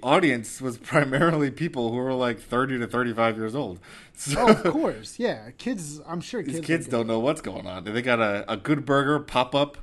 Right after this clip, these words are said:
Speaker 1: in, happened in L A for the next month that I think opens in a week or two. So, like, they're cashing in on this, but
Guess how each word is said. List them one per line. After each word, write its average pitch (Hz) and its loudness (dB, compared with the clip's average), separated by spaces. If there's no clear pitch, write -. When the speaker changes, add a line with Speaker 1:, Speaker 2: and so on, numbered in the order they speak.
Speaker 1:
in, 117 0
happened 123 2
in 120 -2
L 113 4
A 135 4
for 135 -4
the 123 -2
next 127 -4
month 135 -4
that 113 0
I 110 -2
think 113 -4
opens 117 -6
in 113 -8
a 104 -4
week 113 -4
or 131 -6
two. 143 -2
So, 113 0
like, 110 -2
they're 120 -2
cashing 156 2
in 151 0
on 104 -2
this, 95 -6
but 95 -2